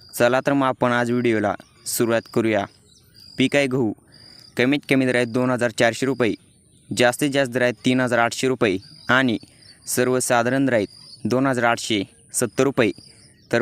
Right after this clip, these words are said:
पुढील पीक आहे ज्वारी, कमीत कमी दर आहेत एक हजार सहाशे रुपये, जास्तीत जास्त दर आहेत तीन हजार रुपये आणि सर्वसाधारण दर आहेत दोन हजार तीनशे चौतीस रुपये. पुढील पीक आहे ज्वारी,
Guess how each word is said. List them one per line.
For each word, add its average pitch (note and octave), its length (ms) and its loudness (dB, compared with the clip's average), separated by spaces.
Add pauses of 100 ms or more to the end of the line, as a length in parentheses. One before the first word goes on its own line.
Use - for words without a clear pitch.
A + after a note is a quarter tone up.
पुढील C#3+ 280 2
पीक D3 160 0
आहे B2 200 2 (480)
ज्वारी, A2+ 460 0 (640)
कमीत C#3 320 0
कमी C3+ 160 2
दर B2 120 0
आहेत - 540 -4
एक C3 180 2
हजार A2 320 2 (200)
सहाशे B2+ 340 -2
रुपये, B2 280 0 (560)
जास्तीत B2 340 0
जास्त C#3+ 240 -2
दर A#2 80 0
आहेत A2+ 160 2 (460)
तीन C3 160 2
हजार B2+ 160 0
रुपये A2 300 0 (360)
आणि C3 340 2 (500)
सर्वसाधारण B2+ 840 0
दर C3 80 0
आहेत G#2 140 0 (380)
दोन B2+ 220 0
हजार B2+ 280 0
तीनशे A2+ 360 0 (340)
चौतीस B2+ 360 0
रुपये. B2+ 300 0 (580)
पुढील C#3+ 220 2
पीक C#3+ 200 0
आहे B2 240 0 (400)
ज्वारी, A2+ 460 0